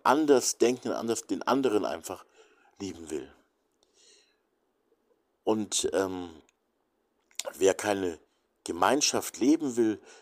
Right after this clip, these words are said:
wo die Liebe untereinander, und zwar das starke Wort und die starke Wirklichkeit der Liebe, ähm, wer keine Gemeinschaft, wer keine Gemeinschaft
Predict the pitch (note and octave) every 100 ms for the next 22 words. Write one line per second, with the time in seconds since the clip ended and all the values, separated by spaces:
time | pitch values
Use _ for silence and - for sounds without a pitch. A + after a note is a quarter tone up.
0 | _ F#2 F#2+ F#2+ F2+ C#3+ - B2 G2 -
1 | _ C3+ E3 C#3+ G#2 F#2 E2+ E2 A#1+ D#2
2 | F2+ E2 D#2 - G2 B2 A2 E2+ F#2 B2
3 | D3 B2 F#2 - F2 F2 D#2+ A#2+ D3+ C#3+
4 | - - - C#2+ D2 - E2+ - - -
5 | - - _ E2+ F2 E2+ D2+ - G1+ A#1
6 | D2+ G2+ - G2 F2+ E2+ A2 C3+ - G#3
7 | - - _ _ _ _ _ _ _ _
8 | _ _ - A2 - A2+ G2 F#2+ E2 F#2+
9 | D3+ - - A#2 - -